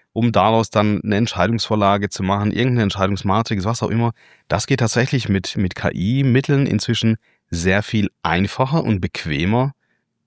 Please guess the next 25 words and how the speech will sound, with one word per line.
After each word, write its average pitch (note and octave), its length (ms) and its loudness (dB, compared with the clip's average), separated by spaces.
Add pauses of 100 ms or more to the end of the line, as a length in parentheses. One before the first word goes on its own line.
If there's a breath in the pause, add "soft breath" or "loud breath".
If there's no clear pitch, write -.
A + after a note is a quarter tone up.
(100)
Und F2+ 480 -2 (600)
hier G#2+ 360 -2
einfach A2 480 0 (260)
Google A#2 480 0
oder E2+ 380 -2
we-, F#2+ 200 -4
wen A2 140 2
auch G#2 100 0
immer, A2 200 0
Gemini, A2+ 540 2
Copilot, A2 680 0
Claude A2+ 440 2
zu - 120 -10
fragen, G#2 400 -2
„Hey, B2 240 -2 (320)
gib B2 140 -4
mir B2+ 80 2
eine G#2+ 120 0
Einschätzung, B2+ 540 0
das A2+ 180 0
und G2+ 120 2
das G#2 140 -2
sind G2 120 -2
die F#2 80 -2
Sachverhalte, A2 720 -2